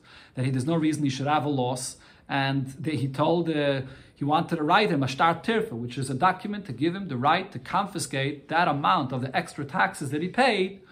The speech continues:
from these landowners that want to take back their properties.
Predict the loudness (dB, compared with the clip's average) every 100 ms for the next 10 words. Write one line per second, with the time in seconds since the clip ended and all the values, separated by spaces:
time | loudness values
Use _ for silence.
0 | -20 0 6 8 8 4 0 2 6 6
1 | 6 4 4 0 0 2 2 0 0 0
2 | 2 2 2 2 2 0 0 -4 -4